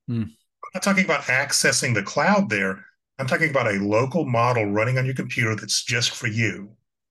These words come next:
Speaker 1: Hmm.
Speaker 2: Um, could even be on your phones in that time frame. I don't know. Um, but it's, it's coming.
Speaker 1: Hmm.
Speaker 2: And so at that point, we will, um, become so acclimated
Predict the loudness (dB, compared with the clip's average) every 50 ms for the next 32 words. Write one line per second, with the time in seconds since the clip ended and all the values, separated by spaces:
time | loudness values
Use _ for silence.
0 | _ _ _ _ _ _ _ 0 0 2 2 2 0 -2 -6 -10 -14 _ _ _
1 | -2 2 4 6 6 6 6 4 4 4 2 2 2 2 0 -2 -2 0 2 4
2 | 4 4 4 2 0 0 0 0 0 0 -2 -2 -2 -2 -4 -2 -2 -2 -4 -6
3 | -8 -8 -6 -4 -2 0 2 2 2 2 2 0 -2 -4 -10 _ -20 -20 _ _
4 | _ _ _ _ _ _ _ -4 0 2 2 2 2 2 2 2 2 2 2 0
5 | 0 0 -2 -2 -2 -2 -2 -2 0 2 2 2 2 0 -6 -8 -14 _ _ _
6 | _ _ -6 -4 0 2 2 4 4 4 2 0 -2 -6 -10 -4 -2 0 2 2
7 | 0 0 2 0 0 0 0 -4 -8 -10 -6 -2 0 0 2 2 0 -2 -2 -6
8 | -8 -8 -10 _ _ _ _ _ _ _ _ _ _ _ -2 0 0 2 2 0
9 | 0 0 2 4 4 4 4 4 2 2 0 -4 -8 _ _ _ _ _ _ _
10 | _ _ _ _ -6 -4 -2 0 0 0 0 0 0 0 -2 -2 -6 -10 _ _
11 | _ _ _ -6 -4 -2 0 0 0 2 2 2 2 2 2 2 0 0 0 0
12 | 2 2 0 -2 -4 -6 -4 -2 -2 -2 -2 -2 -4 -6 -6 -8 -12